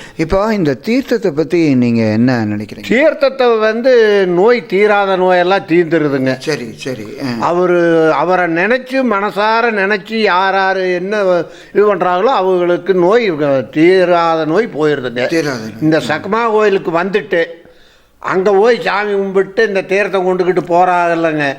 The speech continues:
Speaker 1: ஆமா.
Speaker 2: போன தீர்த்தத்தை அதை சாப்பிட்டாங்கன்னா அவங்கள பிடிச்ச வினையே தீர்ந்து போயிரும்.
Speaker 1: வினை தீர்ந்து போயிரும்.
Speaker 2: தீர்ந்து போயிரும்.
Speaker 1: ஆஹா, ரைட். அருமை, அருமை, அருமை. ஆ, ஐயா, இந்த தண்ணி எடுக்கிறதுக்கு, அதாவது இந்த பிரம்ம தீர்த்தத்தை எடுக்கிறதுக்கு,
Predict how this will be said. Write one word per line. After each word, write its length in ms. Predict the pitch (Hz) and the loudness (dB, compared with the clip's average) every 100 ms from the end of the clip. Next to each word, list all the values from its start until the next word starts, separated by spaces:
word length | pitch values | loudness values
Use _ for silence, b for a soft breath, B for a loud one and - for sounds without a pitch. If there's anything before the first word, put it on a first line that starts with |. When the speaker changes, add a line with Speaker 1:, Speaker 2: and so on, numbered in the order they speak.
| - | -6
Speaker 1:
ஆமா. 280 | 143 139 110 | -6 -4 -2
Speaker 2:
போன 340 | 180 214 226 | 0 2 0
தீர்த்தத்தை 540 | 202 208 208 208 190 214 | 0 0 -2 -4 -2 0
அதை 360 | 208 185 180 | 0 0 -2
சாப்பிட்டாங்கன்னா 920 | 175 175 196 - 196 185 175 170 160 160 156 B B - | -2 -2 -2 -2 -2 0 -2 -4 -2 -2 -6 B B -6
அவங்கள 400 | 131 160 151 135 | 0 2 2 2
பிடிச்ச 560 | 175 214 240 226 180 170 | 0 0 0 0 2 2
வினையே 440 | 165 185 208 233 | 2 2 0 0
தீர்ந்து 320 | 170 220 220 | -2 -2 0
போயிரும். 220 | 175 151 | 2 2
Speaker 1:
வினை 300 | 127 185 233 | 2 0 -2
தீர்ந்து 280 | 220 170 165 | -2 -4 -4
போயிரும். 160 | 127 120 | -2 0
Speaker 2:
தீர்ந்து 260 | 226 220 | 0 0
போயிரும். 100 | 180 | 0
Speaker 1:
ஆஹா, 300 | 135 135 107 104 | -2 -4 -10 -8
ரைட். 260 | 127 113 | -8 -6
அருமை, 360 | 110 117 117 110 | -6 -6 -6 -6
அருமை, 300 | 110 107 98 | -6 -6 -8
அருமை. 220 | 90 92 | -8 -4
ஆ, 100 | 160 | -2
ஐயா, 340 | 170 190 190 | 0 0 2
இந்த 200 | 220 170 | 2 0
தண்ணி 520 | 143 175 220 262 277 202 | -2 -2 0 2 2 2
எடுக்கிறதுக்கு, 600 | 170 - 156 113 110 120 | 0 -2 -4 -4 -4 -4
அதாவது 220 | 147 185 | -2 -2
இந்த 160 | 214 170 | 0 -2
பிரம்ம 340 | 127 202 247 | -2 0 0
தீர்த்தத்தை 540 | 233 214 208 190 175 160 | 0 -2 -2 -4 -2 -2
எடுக்கிறதுக்கு, 800 | 135 156 135 104 - 143 170 | -2 -2 -2 -4 -2 -2 -2